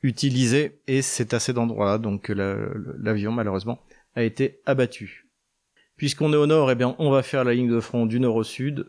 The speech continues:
pour changer. Le front s'est largement activé du côté de Sinkovka,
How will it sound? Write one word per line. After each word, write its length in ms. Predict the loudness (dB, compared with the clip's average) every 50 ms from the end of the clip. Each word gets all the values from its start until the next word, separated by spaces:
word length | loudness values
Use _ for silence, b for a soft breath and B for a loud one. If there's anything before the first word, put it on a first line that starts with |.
| -12 -12 _
pour 160 | -6 -6 -4
changer. 500 | -2 -2 0 0 2 2 2 2 2 0 -4 B B B B B B B B B B B -2
Le 120 | 0 0
front 240 | 0 0 0 0 0
s'est 120 | 0 0
largement 380 | 0 2 2 2 2 2 2 2 2 2 0
activé 460 | -2 -4 -6 -4 -4 -2 0 0 2 0
du 100 | 0 0
côté 320 | -2 -2 -2 0 0 0
de 160 | 2 2 2
Sinkovka, 880 | 2 2 0 0 0 2 0 -2 -2 -2 0 2 2 4 4 2 0